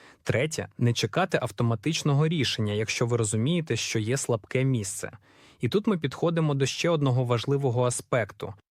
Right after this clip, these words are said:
Навіть за наявності всіх документів і правильного статусу багато людей мають хибні уявлення про гроші, про доплати, надбавки і те, хто на них реально має право.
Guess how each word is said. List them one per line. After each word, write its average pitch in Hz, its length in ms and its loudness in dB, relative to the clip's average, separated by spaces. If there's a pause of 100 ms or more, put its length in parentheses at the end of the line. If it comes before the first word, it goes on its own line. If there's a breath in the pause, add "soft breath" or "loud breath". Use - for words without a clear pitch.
(180)
Навіть 170 460 2
за 127 200 2
наявності 151 640 2
всіх 151 340 0
документів 120 840 0
і 117 100 -2
правильного 123 640 2
статусу 139 680 -2 (320 loud breath)
багато 147 500 2
людей 143 460 0
мають 147 400 2
хибні 185 380 2
уявлення 127 680 0
про 131 220 -2
гроші, 120 480 -2 (460 loud breath)
про 117 160 2
доплати, 120 760 0
надбавки 117 720 0
і 113 120 -2
те, 156 260 -2
хто - 260 -2
на 120 120 2
них 156 260 0
реально 113 420 2
має 113 260 0
право. 101 480 -6